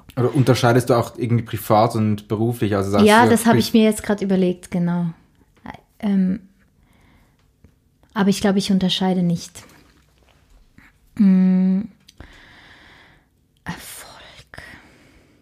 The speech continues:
Speaker 1: Oder wenn du dein Leben im Lebenslauf anschaust,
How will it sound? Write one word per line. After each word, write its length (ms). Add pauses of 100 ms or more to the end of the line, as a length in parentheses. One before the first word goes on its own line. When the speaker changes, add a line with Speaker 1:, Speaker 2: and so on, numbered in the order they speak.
(1120)
Speaker 1:
Oder 180
wenn 160
du 100
dein 240
Leben 760
im 220
Lebenslauf 1040 (720)
anschaust, 1120